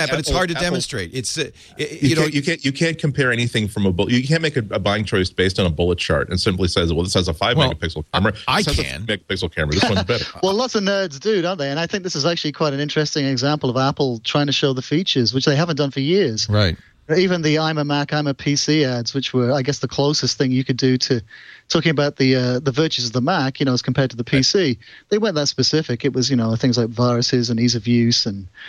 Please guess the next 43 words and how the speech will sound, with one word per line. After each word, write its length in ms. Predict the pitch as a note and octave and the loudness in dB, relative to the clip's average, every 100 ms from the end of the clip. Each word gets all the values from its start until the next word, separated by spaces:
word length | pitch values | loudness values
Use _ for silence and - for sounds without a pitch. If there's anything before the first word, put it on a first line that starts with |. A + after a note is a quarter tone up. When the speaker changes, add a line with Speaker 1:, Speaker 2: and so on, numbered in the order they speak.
| - - | -18 -4
Speaker 3:
uh, 120 | B2+ A#2 | 2 4
having 240 | C3 B2+ | 4 4
no 140 | C3+ | 2
I 100 | B2+ | 2
T 240 | B2 - B2+ | 0 2 2
headaches. 560 | C3 B2+ A#2 A2+ - - - - - | 2 0 0 -2 -4 -6 -20 -16 -2
This, 180 | D#3 - | -2 0
this 180 | A3 C4 | 2 2
is 100 | A#3 | 2
the 100 | D#3 | 0
first 220 | E3 - | 0 0
time 140 | D#3+ | -2
I've 140 | D3 C#3+ | 0 0
seen 140 | D3+ | 0
an 100 | C3 | 2
ad 220 | C3+ E3 | 0 0
from 160 | - B2+ | -4 -4
Apple 400 | D#3 G3+ D3 A#2 | -4 -2 -2 0
that, 340 | B2 A#2 - | 0 0 0
uh, 380 | B2+ A#2+ A#2 A2+ A2+ | 0 2 0 0 0
gets 220 | D#3 - | 0 0
into 180 | D3+ C#3+ | 0 2
the 140 | A#2+ | 0
specific 580 | - - - D#3+ D3+ A#2 | 0 0 0 0 -2 -4
features 640 | - F3 - C3+ A2+ G#2 | 0 0 2 0 0 0
of 160 | C#3 A2+ | 0 -2
the 80 | A#2+ | -2
product, 500 | - A#2+ A#2 - C#3+ | -2 -2 -2 -2 2
you 60 | |
know, 120 | C3 | 2
for, 300 | A#2+ A#2 A#2 - | 2 0 0 -2
for, 160 | - | -8
for 180 | C3+ - | -2 0
a 60 | C3 | 2
long 220 | C3+ C3 | 2 0
time. 380 | - F3 C3 G#2+ | 0 -2 -2 -2
Speaker 2:
So 60 | A2 | 2
Speaker 3:
It's 80 | C#3 | 2
Speaker 2:
that 100 | F3 | 4
means 120 | F#3 | 2
Speaker 3:
usually 160 | C#3+ | 2
Speaker 2:
they're 60 | D#3 | 0
scared. 540 | - - D3 E2 A1+ | 0 0 0 0 -4